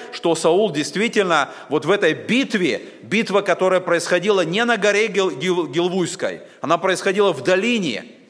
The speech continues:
И это была причина, почему армия израильтян потерпела поражение, потому что армия филистимлян имела, э, свою конницу, они имели колесницы,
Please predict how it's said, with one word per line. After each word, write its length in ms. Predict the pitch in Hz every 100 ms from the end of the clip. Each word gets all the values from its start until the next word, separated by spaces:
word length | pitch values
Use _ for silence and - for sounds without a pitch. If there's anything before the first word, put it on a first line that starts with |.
| _ _ _
И 80 | 156
это 200 | 202 202
была 200 | 185 196
причина, 540 | - 170 165 240 262
почему 440 | 226 185 208 190 202
армия 560 | 180 202 190 180 165 - -
израильтян 680 | 180 156 175 175 170 220 247
потерпела 720 | - 185 170 190 220 220 196 - -
поражение, 680 | 170 190 170 240 233 180 127
потому 320 | 139 175 185
что 260 | - 180 156 -
армия 420 | 180 220 226 208 180
филистимлян 680 | 190 180 170 180 190 240 233
имела, 480 | 175 190 226 214 196 - -
э, 280 | 143 147 147
свою 340 | 139 175 208 196
конницу, 840 | - 202 214 226 226 - 262 269 - -
они 240 | 170 202
имели 240 | 202 208
колесницы, 1000 | 196 208 202 196 185 196 202 - 240 262